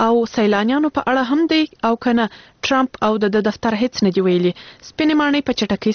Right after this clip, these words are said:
سره د ټرمپ دا خبرې وغندلې او هغه یې د امریکایي ارزښتونو سره په پوره توګه په ټکر کې وبللې.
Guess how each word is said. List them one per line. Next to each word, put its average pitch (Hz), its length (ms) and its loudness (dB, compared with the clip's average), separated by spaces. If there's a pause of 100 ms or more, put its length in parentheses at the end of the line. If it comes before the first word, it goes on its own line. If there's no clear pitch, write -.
سره 220 220 0
د 190 140 -2
ټرمپ 214 200 -2 (140)
دا 202 60 0 (100)
خبرې 190 280 2
وغندلې 226 440 0 (400)
او 214 40 2 (140)
هغه 226 240 0
یې 269 160 2
د - 140 -2
امریکایي 214 420 0 (100)
ارزښتونو 233 560 0
سره 214 180 0 (120)
په 214 40 -2 (120)
پوره 247 180 2 (140)
توګه 220 360 0
په 208 140 -2
ټکر 208 280 -2
کې - 140 -2
وبللې. 185 380 0